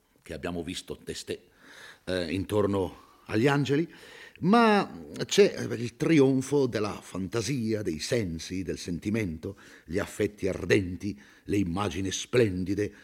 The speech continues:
la musica fluida e potente del verso.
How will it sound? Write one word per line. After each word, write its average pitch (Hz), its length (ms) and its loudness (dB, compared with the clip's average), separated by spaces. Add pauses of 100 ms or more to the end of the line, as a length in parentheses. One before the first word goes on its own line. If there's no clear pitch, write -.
(140)
la 90 140 -2
musica 98 720 -4
fluida 107 800 0
e 87 140 -2
potente 90 800 -2 (200)
del 90 280 2
verso. 76 640 -4